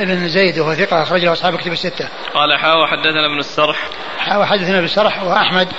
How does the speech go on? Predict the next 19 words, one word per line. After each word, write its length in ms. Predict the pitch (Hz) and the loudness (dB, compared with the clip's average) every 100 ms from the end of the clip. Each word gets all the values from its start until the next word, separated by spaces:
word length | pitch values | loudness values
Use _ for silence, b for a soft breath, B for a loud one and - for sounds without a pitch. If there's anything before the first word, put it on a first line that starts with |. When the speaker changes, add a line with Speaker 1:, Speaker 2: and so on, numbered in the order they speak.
| - - - - - | -10 -10 -10 -8 -2
Speaker 1:
بن 200 | 190 175 | 0 2
عمرو 240 | 190 202 | 2 2
بن 60 | 170 | 0
السرح 340 | 160 196 165 - - - - - | 0 2 2 -2 -10 -10 -10 -2
وهو 140 | 175 165 | 0 2
ثقة، 280 | 190 170 | 2 2
أخرج 140 | 156 165 | 2 0
حديثه 320 | 170 180 165 | 2 0 0
مسلم، 300 | 190 196 - | 0 0 0
أخرج 280 | 196 196 185 | 0 0 2
حديثه 280 | 175 185 175 | 2 2 0
مسلم 320 | 170 202 226 - - - - | 0 2 0 -2 -8 -8 -2
وأبو 220 | 175 180 | 2 4
داود 220 | 185 208 196 | 4 4 4
والنسائي 380 | 185 170 208 | 2 2 4
وابن 140 | 202 185 | 4 2
ماجه. 340 | 180 156 139 - - - | 0 0 -2 -6 -8 -4
Speaker 2:
عن 160 | 147 156 | -2 -2
سفيان. 600 | 156 147 147 143 147 | -4 -2 0 2 2